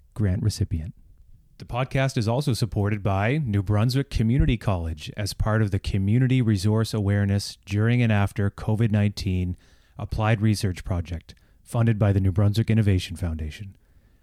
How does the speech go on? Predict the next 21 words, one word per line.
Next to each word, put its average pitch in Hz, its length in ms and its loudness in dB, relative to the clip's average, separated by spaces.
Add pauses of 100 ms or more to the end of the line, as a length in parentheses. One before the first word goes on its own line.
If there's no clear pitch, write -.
(120)
Learn 131 220 6
more 131 220 8
about 117 200 6
N 113 120 6
B 117 120 6
C 113 200 2
C's 107 260 2
efforts 110 360 2
to 95 100 -6
transform 113 600 0
lives 110 340 4
and 117 120 2
communities 90 580 0 (400)
at - 120 -10
N 107 160 2
B 110 100 6
C 113 180 2
C 87 360 0 (300)
dot 85 200 -6
C 87 180 -4
A. 76 120 -12